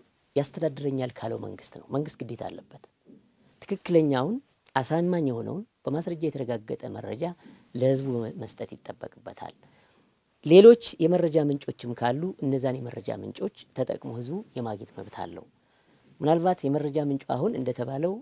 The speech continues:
ከአንድ አቅጣጫ ሲፈስ በተለያየ መንገድ መንግስት በተለያየ መንገድ የሚሰጣቸው መግለጫዎች ህዝቡን በትክክል ሊያሳምኑ የሚችሉ፣ በማስረጃ የተረጋገጡ፣ ህዝቡን ወደ ተረጋጋ መንገድ ሊመልስ የሚችል፣ የተፈጠሩ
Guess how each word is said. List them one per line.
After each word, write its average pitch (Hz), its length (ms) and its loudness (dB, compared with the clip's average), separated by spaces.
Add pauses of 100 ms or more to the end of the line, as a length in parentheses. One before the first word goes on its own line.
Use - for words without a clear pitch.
(200)
ከአንድ 135 300 0
አቅጣጫ 135 440 -4 (100)
ሲፈስ - 360 -4 (420)
በተለያየ 147 480 4
መንገድ 156 340 -2 (680)
መንግስት 151 540 4 (260)
በተለያየ 220 520 0
መንገድ 165 240 0
የሚሰጣቸው 139 520 -6
መግለጫዎች 131 640 -6
ህዝቡን 147 300 -12
በትክክል 180 420 -10
ሊያሳምኑ 156 500 -2
የሚችሉ፣ 127 420 -8
በማስረጃ 143 500 -6
የተረጋገጡ፣ 113 640 -4 (680)
ህዝቡን 156 380 2 (160)
ወደ 156 260 2
ተረጋጋ 139 520 -2 (100)
መንገድ 127 360 -2
ሊመልስ 113 440 -4
የሚችል፣ - 400 -8 (400)
የተፈጠሩ 180 440 -2